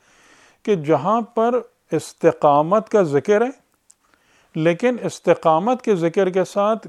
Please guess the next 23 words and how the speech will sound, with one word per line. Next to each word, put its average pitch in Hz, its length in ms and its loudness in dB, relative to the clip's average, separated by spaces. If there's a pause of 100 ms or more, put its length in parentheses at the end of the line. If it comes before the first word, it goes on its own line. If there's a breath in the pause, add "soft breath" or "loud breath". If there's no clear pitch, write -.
(140)
کچھ 233 280 -2
باتیں 151 460 0
بیان 175 360 -2
کی 185 180 -6
گئی 175 160 -4
ہیں 196 100 -4
کہ 208 80 -4
یہ 170 260 2
کام 175 220 -4
نہ 151 100 -6
کرو، 104 240 -10 (2000 soft breath)
جس 170 200 0
سے 233 220 0
یہ 220 220 4
سمجھ 196 300 2
میں 170 160 -4
آ 147 140 2
رہا 143 260 2
ہے 180 240 -4
کہ 208 80 -8
یہ 165 400 2
کام 196 340 -2
اگر 175 280 2